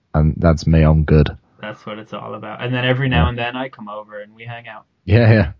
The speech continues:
Speaker 1: exactly. It's fun.
Speaker 2: We're well overdue for one of those, by the way.
Speaker 1: Yeah, that's why you're still a friend of mine on Facebook, 'cause I would hang out with you one-on-one.
Speaker 2: Yeah.
Speaker 1: <laughs> Like,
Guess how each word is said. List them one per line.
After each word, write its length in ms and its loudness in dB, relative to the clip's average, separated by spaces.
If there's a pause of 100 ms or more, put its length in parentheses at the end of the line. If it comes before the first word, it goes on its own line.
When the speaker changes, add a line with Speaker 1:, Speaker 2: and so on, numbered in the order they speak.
(100)
Speaker 1:
exactly. 300 0
It's 120 0
fun. 260 0 (220)
Speaker 2:
We're 340 2
well 300 2
overdue 540 -2
for 140 -20
one 120 -16
of 60 -20
those, 280 -8
by 140 -10
the 100 -8
way. 120 2
Speaker 1:
Yeah, 140 4 (220)
that's 240 0
why 180 6
you're 180 6
still 180 0
a 60 2
friend 260 0
of 160 0
mine 180 -2
on 120 -2
Facebook, 440 -2
'cause 140 -4
I 60 2
would 160 2
hang 160 2
out 100 2
with 140 -2
you 80 2
one-on-one. 420 4 (180)
Speaker 2:
Yeah. 380 4 (240)
Speaker 1:
<laughs> 180 -20
Like, 520 4